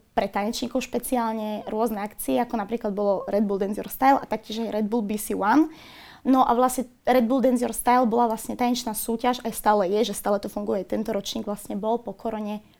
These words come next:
po tom dvetisícdevätnásť po dlhej dobe zase tu, v Bratislave. No ono to je vlastne koncept, že sa v každej krajine vybere šestnásť tanečníkov, ktorí akože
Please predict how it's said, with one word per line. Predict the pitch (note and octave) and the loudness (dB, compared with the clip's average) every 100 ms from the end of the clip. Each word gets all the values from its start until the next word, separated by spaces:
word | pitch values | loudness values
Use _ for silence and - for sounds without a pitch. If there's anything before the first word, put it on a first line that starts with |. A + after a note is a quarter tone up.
| _ | _
po | _ | _
tom | - A3+ | -6 -4
dvetisícdevätnásť | G#3 - G3 G3 G#3+ A3 G3+ - - | -6 -8 -6 -2 -2 -4 -10 -10 -10
po | F#3+ | -8
dlhej | G3 G3+ | -6 -4
dobe | F#3+ F#3 G#3+ | -4 -4 -4
zase | A3 F3+ B3+ | -6 -4 -4
tu, | B3 G#3+ C#4+ | -2 0 0
v | - | -2
Bratislave. | - G3+ - - G#3+ A#3+ B3 - - - - | -14 -14 -12 -6 -2 -2 -4 -20 -20 -20 -2
No | C#4 | 4
ono | D4 D4+ | 4 6
to | D4 | 4
je | |
vlastne | C4 C4 C4 | 4 0 -4
koncept, | - B3+ C4+ C4 | 0 2 4 2
že | A3+ G#3+ | 2 -2
sa | A#3+ A#3 A3+ A3 A3+ A3+ | -2 0 0 -2 -4 -6
v | - | -6
každej | - B3 A#3 B3+ | 0 0 0 -2
krajine | - G#3 G3+ G#3+ A3 D4+ D#4+ - - - | -2 -6 -4 -4 2 2 2 -12 -20 -14
vybere | - G#3+ G#3+ A#3 | -2 0 4 4
šestnásť | A3+ C4 B3+ A#3 - | 4 2 2 2 4
tanečníkov, | A3+ - - - C4 B3+ A3 - | 2 0 0 2 6 6 4 -4
ktorí | - G#3 A3 | -8 -2 -2
akože | G#3 A3 G3 | -2 -4 -4